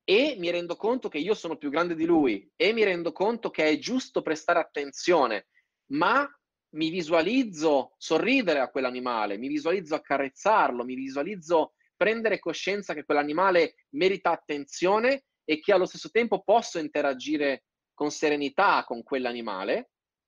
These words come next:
io dico alla mia mente che cosa credere, quindi do un significato nuovo all'esperienza, eh, con l'animale e allo stesso tempo programmo la mia mente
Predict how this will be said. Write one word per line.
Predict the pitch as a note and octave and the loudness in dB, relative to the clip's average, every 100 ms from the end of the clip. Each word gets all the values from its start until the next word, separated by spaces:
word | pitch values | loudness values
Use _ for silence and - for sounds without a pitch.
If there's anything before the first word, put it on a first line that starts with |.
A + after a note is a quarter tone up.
| _ - | _ -2
io | D#4 | 0
dico | A#3+ A3 - | 2 -2 0
alla | E3 D#3+ | 0 2
mia | F3 | 0
mente | G3 E3+ C3 B2+ | 0 -2 -4 -8
che | - - | -10 0
cosa | A3+ F3+ D#3 | 2 2 0
credere, | D3 C3+ B2 C#3 G3+ D4+ - | 0 2 2 2 2 0 -6
quindi | D#3+ C#3 C3+ | -6 -6 0
do | G#3 | 2
un | G#3+ | 2
significato | - E3+ D#3+ D#3+ F3+ - D#3 | -2 -6 -6 -2 -2 -2 -2
nuovo | D#3 A#3 C4 F3 C3+ B2 A2 - | 2 4 6 4 2 -4 -6 -6
all'esperienza, | B2+ B2+ - B2 B2 C3 B2 - B2+ A#2+ - _ _ _ _ | -4 -4 -6 -10 -6 -6 -6 -4 -2 -2 -6 _ _ _ _
eh, | A#2 A2 G#2 | -18 -14 -12
con | - E3 C#3+ | 2 4 4
l'animale | B2+ C3 A#2+ G2 A2 A3 - - - - | 4 2 2 2 2 2 -2 -20 -20 -2
e | C#4+ | 2
allo | A#3+ F#3 | 4 2
stesso | C#4 F4+ E4+ | -2 -4 -4
tempo | D3+ D3 G#3 C#4+ D#4 _ _ _ - | -6 -4 0 0 -2 _ _ _ -4
programmo | G#3+ G3+ B3 A#3 D#3+ D3 | 0 2 0 -2 -6 -6
la | D#3+ | -6
mia | G3 C4 | -6 -6
mente | G3+ C#3+ C#3 - G3+ A#3+ | -6 -8 -10 -4 -4 -4